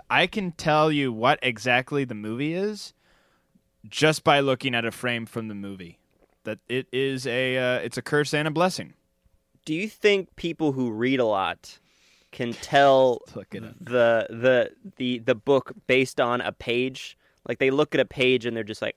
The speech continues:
Speaker 2: "Oh, this is Atlas,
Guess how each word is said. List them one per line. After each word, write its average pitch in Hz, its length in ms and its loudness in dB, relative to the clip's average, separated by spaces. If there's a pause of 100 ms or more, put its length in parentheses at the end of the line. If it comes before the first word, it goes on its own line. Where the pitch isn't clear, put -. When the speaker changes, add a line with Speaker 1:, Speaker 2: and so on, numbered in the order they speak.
Speaker 2:
"Oh, 185 300 6
this 175 200 0
is 135 460 -4 (880)
Atlas, 139 460 -2